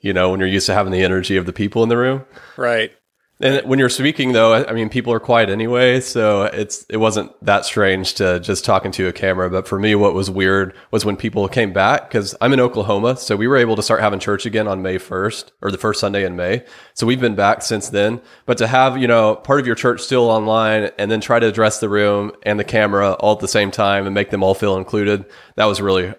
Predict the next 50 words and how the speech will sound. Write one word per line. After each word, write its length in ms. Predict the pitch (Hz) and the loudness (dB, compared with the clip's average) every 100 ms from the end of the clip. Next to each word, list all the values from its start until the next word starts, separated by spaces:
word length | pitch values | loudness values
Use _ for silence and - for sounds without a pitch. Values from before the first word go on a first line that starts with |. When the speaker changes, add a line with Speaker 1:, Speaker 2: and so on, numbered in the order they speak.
| - | -4
Speaker 1:
hard 160 | 104 | -2
adjustment 500 | 90 92 85 98 85 | -2 -4 -6 -8 -10
for 100 | - | -10
me. 200 | 90 85 _ _ _ _ - | -10 -12 _ _ _ _ -6
Speaker 2:
Yeah, 320 | 131 123 117 | -2 0 -2
it's 140 | 151 | -6
been 140 | - 156 | -4 -2
a 60 | |
trip, 320 | 135 151 131 - _ _ _ | -2 0 0 -2 _ _ _
but 280 | 147 139 - | 0 0 0
we're 300 | 151 151 143 _ _ - | 0 0 0 _ _ -8
hopefully 320 | 156 151 151 | -6 -4 -4
coming 260 | 151 147 - - | -2 -6 -8 -10
to 100 | 143 | -4
the 140 | 135 | -2
end 100 | 127 | 0
of 80 | 120 | -2
it 140 | 110 | -2
soon. 320 | - 113 107 - _ _ _ _ - | -4 -4 -8 -10 _ _ _ _ 0
Speaker 1:
Yep. 400 | 117 - 110 _ - - - _ - | 0 0 -18 _ -20 -20 -20 _ -2
All 100 | - | 2
right. 220 | 127 113 | 2 2
So 280 | - 131 120 | -2 2 2
before 260 | 117 120 147 | 0 -2 -2
we 80 | 139 | 0
get 120 | 131 | 0
into 180 | 123 131 | 0 -4
the 60 | |
discussion, 480 | 107 - 123 110 110 | -6 -2 0 0 -2
just 180 | 104 - | -6 -2
tell 180 | 131 120 | 2 2
us, 160 | 110 | 0
uh, 360 | - 95 98 95 | -4 -4 -2 -2
why 240 | 92 110 | 0 0
you 120 | 123 117 | 2 0
started 380 | - 120 117 | 2 2 2
the 80 | 107 | 0
Worship 400 | 104 117 - 120 | 0 0 -2 -6
Ministry 380 | 110 113 - 110 | -4 -4 -4 -6
Training 300 | - 107 98 | 0 0 0
Podcast 840 | - 104 107 - 120 110 110 - - | 0 2 2 0 2 4 2 -2 -4
and 240 | 98 98 | -4 -2
the, 240 | 95 95 - | -2 -2 -4
the 160 | 92 90 | -4 -2
online 300 | 101 101 95 | 0 0 -2
resource 440 | 101 - 95 - | -4 -4 -8 -6
that 100 | - | -8
you 80 | 87 | -6
have 200 | 87 85 | -8 -8
there. 220 | - 85 | -10 -12